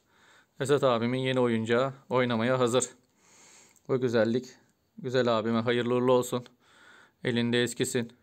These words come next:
Muazzam bir çalışma oldu arkadaşlar. Evet. Bu güzellikten isteyen arkadaş varsa orijinal kaya.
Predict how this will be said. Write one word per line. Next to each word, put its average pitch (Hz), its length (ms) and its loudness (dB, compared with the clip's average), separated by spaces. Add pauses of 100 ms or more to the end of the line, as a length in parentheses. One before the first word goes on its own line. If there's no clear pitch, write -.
(800)
Muazzam 120 420 0
bir 120 60 -2
çalışma 123 460 -2
oldu 113 140 0
arkadaşlar. 110 600 -4 (920)
Evet. 117 500 -2 (1500)
Bu 131 60 -4
güzellikten 131 540 0
isteyen 135 300 0
arkadaş 131 500 2
varsa 127 360 0 (400)
orijinal 120 460 0
kaya. 123 360 0